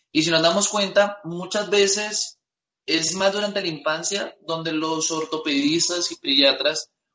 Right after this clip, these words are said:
mandan a colocar el uso de plantillas en los niños.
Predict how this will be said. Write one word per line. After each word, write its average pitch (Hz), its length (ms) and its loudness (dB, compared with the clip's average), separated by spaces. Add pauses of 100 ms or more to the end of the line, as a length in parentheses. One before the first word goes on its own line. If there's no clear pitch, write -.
(120)
mandan 156 600 2 (120)
a 139 140 -2
colocar 131 440 -2
el 143 120 -2
uso 147 240 -4
de 151 80 0
plantillas 127 580 -2
en 131 100 -10
los 113 140 -10
niños. 143 520 -8